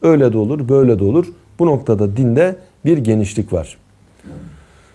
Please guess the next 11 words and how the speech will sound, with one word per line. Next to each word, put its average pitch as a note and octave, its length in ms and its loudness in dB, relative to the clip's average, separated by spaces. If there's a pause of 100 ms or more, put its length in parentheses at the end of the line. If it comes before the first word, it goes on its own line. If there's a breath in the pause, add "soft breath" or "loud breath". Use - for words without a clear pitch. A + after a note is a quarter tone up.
(120 loud breath)
Peygamberimiz G#3+ 600 2
Aleyhisselatü D3 560 0
Vesselam, B2+ 440 0 (280)
"La F3 280 2
salate E3 500 0
illa D3+ 360 0
bi B2+ 40 -2
fatihatil C3 680 -2
kitap" - 380 -4
buyuruyor. E2+ 640 -6 (340)
Yani C3 340 2